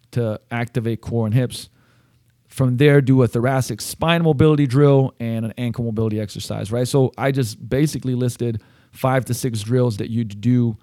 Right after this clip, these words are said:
in that, you know, um, so we, we said we do four to five soft tissue release drills, then five to six of these readiness drills, uh, with the reset.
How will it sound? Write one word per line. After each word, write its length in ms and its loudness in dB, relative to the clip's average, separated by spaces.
in 260 -2
that, 340 -4
you 80 -4
know, 300 -2
um, 420 -6
so 160 -4
we, 140 -4
we 140 -4
said 240 0
we 100 -2
do 100 -2
four 240 0
to 60 0
five 460 -2
soft 280 -2
tissue 220 2
release 260 0
drills, 360 2
then 140 -4
five 300 0
to 60 -2
six 300 -4
of 100 -6
these 360 -4
readiness 480 0
drills, 420 0
uh, 240 -6
with 140 -6
the 60 -6
reset. 500 2